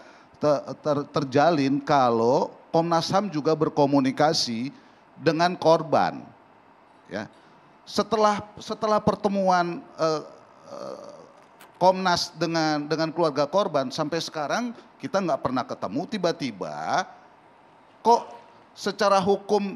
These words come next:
ini jadi cukup berat karena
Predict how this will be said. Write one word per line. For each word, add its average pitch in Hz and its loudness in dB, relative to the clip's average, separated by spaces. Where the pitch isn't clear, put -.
ini 208 -6
jadi 180 0
cukup 190 -6
berat 156 -2
karena 190 -2